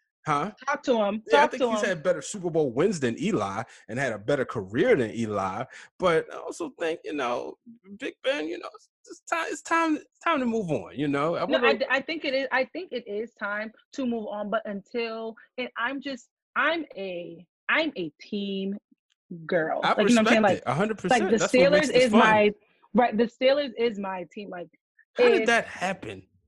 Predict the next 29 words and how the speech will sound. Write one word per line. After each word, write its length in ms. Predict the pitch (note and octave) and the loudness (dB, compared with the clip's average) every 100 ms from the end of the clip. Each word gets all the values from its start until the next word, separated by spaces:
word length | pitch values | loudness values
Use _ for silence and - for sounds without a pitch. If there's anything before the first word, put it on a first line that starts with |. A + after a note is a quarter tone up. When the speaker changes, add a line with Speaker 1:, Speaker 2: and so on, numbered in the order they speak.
| _ _ _ _ _ - | _ _ _ _ _ -8
Speaker 2:
My 200 | G#3 G#3 | -4 -2
father. 420 | G#3 D#3 D#3 G#3+ _ _ _ _ - F3+ | -4 -8 -12 -16 _ _ _ _ -4 0
Speaker 1:
Okay. 460 | G3+ D#3 A#2 C3+ | 2 2 -2 -2
Speaker 2:
<laughs> 40 | A#3+ | -4
My 120 | A#3 | 0
Speaker 1:
Is 100 | D3+ | 2
he, 60 | F#3+ | 2
Speaker 2:
dad 140 | F3+ | 4
Speaker 1:
like, 180 | E3 F3 | 2 0
Speaker 2:
is 60 | |
Speaker 1:
from 160 | E3+ E3+ | 0 2
the 140 | C#3+ C#3 | 2 2
area, 520 | E3 F3+ F#3 F3+ E3+ | 2 2 0 0 0
or 220 | C3 C3 | 0 -2
did 160 | A#2+ C#3 | -2 -4
he 80 | |
Speaker 2:
No. 100 | C#3 | -4
Speaker 1:
grow 180 | C#3 D3 | 0 2
up 120 | D3 | 0
watching 360 | B2+ C3+ - A#2+ | 0 -2 -2 -6
that 200 | A2+ G#2 | -6 -6
defense? 680 | C#3+ D3 D3 D3 - - - _ _ _ - | -8 -4 -2 -2 -4 -16 -20 _ _ _ -12
Speaker 2:
No. 360 | G3+ - F#3 _ _ _ A#3 | -10 -10 -14 _ _ _ -2
He, 160 | C#4+ | 0
Speaker 1:
Okay. 140 | C4 C#4 | 0 0
Speaker 2:
he 140 | C4 | 0
grew 160 | A#3+ C4 | 2 0
up 100 | G3+ | 2
watching, 360 | G#3+ G3+ G3+ | 0 0 -6